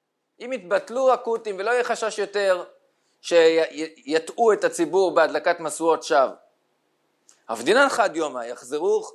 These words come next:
שוב להדליק משואות ולעשות יום אחד יום טוב.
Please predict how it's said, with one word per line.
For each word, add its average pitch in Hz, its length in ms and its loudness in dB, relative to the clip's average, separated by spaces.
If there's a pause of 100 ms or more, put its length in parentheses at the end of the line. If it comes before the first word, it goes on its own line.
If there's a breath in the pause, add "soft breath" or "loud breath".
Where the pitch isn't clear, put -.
שוב 233 600 -4 (380)
להדליק 160 400 0
משואות 151 560 -4
ולעשות 202 340 -4
יום 214 140 -2
אחד 262 280 4
יום 220 220 2
טוב. 139 280 -2